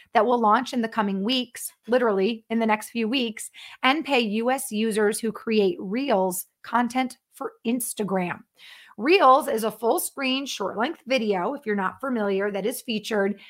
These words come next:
and was launched on Instagram in twenty twenty to compete with content from TikTok.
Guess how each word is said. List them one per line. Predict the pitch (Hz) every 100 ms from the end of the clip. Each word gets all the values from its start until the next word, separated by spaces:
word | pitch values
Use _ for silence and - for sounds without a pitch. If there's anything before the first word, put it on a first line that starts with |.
| -
and | 247 262
was | 254
launched | 254 262 294 311 -
on | 233 294
Instagram | 262 254 - 214 202 202
in | 196 202
twenty | - 240 226 220
twenty | 208 - 330 370 226 214 214 - -
to | 285
compete | 311 262 - 226 220 220 -
with | 233 -
content | - 196 196 208 208 - _
from | - 202 -
TikTok. | - 214 - -